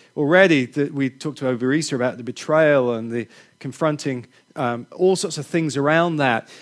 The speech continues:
But we're just gonna talk about the principles around relationships and good relationships because, um, God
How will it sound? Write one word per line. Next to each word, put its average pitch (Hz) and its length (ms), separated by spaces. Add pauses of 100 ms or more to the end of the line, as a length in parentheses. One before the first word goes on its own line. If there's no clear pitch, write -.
(240)
But 170 240
we're 170 120
just 233 180
gonna 269 160
talk 208 220
about 185 160
the 160 80
principles 190 540
around 170 260
relationships 165 680
and 147 120
good 185 160
relationships 156 640
because, 156 280 (560)
um, 175 280
God 226 560